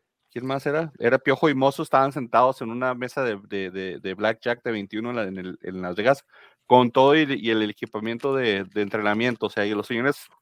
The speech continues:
iban a ir a entrenar y dijeron, "No, pues, ¿sabes qué? Vamos a apostar antes de irnos a entrenar".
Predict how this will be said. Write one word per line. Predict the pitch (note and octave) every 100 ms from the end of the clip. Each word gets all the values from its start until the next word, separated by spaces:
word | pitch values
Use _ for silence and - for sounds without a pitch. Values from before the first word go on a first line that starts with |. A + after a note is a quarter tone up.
| _ _ -
iban | D3 D#3
a |
ir | E3
a |
entrenar | F3 C#3+ E3
y |
dijeron, | D3+ C3+ B2
"No, | C3+
pues, | -
¿sabes | C#3+
qué? | -
Vamos | D#3 D3
a | D3+
apostar | - - C#3 D3
antes | C#3
de | C#3
irnos | C#3 C#3+
a |
entrenar". | B2+ A2 D#3+ F#3